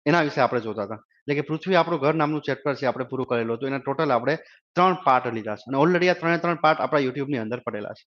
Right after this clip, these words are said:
આ જે છઠ્ઠા ધોરણની સિરીઝને આગળ વધારતા હવે આપણે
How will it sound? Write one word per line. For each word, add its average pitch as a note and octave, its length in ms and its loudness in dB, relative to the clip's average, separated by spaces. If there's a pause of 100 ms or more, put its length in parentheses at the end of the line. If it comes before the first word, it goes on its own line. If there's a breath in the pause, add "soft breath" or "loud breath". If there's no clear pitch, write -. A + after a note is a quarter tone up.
(320 soft breath)
આ F3 120 8
જે G3+ 100 2
છઠ્ઠા F#3 400 2
ધોરણની F#3 320 2
સિરીઝને E3 380 0 (120)
આગળ E3 300 6
વધારતા B2 500 4 (400 loud breath)
હવે C#3+ 180 6
આપણે D3+ 300 4